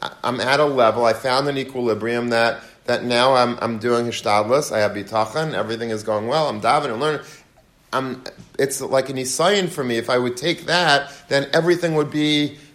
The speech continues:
would be messed up now, and, and I wouldn't be able to,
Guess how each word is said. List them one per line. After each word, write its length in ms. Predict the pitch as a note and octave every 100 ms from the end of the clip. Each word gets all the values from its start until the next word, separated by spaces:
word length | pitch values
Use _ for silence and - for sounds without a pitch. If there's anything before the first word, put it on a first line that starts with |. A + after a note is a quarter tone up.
| -
would 180 | C#3 C3+
be 120 | D3
messed 340 | D3 D3+ -
up 220 | F#3 G#3 C#3
now, 300 | C3 C3 C3+
and, 260 | C3+ C3
and 140 | C#3 C#3
I 80 |
wouldn't 320 | C3+ D#3+ E3 D#3
be 100 | D#3+
able 340 | D3+ D3 D3+ D3
to, 440 | D#3+ D3 D3 D3